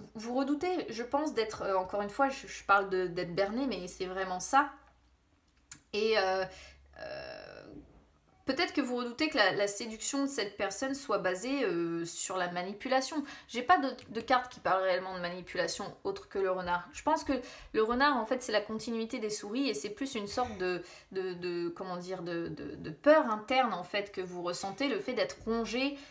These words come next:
par la peur d'être manipulé, la peur d'être dans les faux sentiments, la peur d'être berné, d'accord ? D'être, d'être trompé, hein, finalement, hein.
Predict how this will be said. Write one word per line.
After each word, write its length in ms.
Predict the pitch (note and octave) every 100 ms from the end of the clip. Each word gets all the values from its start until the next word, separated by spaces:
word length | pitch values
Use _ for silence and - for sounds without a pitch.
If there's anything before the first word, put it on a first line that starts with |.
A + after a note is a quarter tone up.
| -
par 160 | A3 G3
la 120 | G3+
peur 340 | - B3+ C4+
d'être 320 | G#3 G3 - - -
manipulé, 760 | G3+ G#3+ G#3+ - G#3 A3 C4+
la 100 | G3
peur 300 | - A#3+ B3
d'être 160 | G#3 F3+
dans 100 | F3+
les 140 | F3+
faux 180 | - B3+
sentiments, 520 | B3 A3+ - G#3 B3
la 100 | G#3
peur 240 | - A#3+ A3
d'être 240 | G3 - - -
berné, 520 | F#3+ G#3 G#3 G3+ F3 - -
d'accord ? 420 | F3+ - A3 A3+
D'être, 360 | F#3 F3 F3+ E3+
d'être 360 | E3 D#3+ -
trompé, 480 | E3+ A3+ A3 C4+ A#3
hein, 120 | F#3+ G3
finalement, 480 | F#3 F3 F3 E3+
hein. 100 | F#3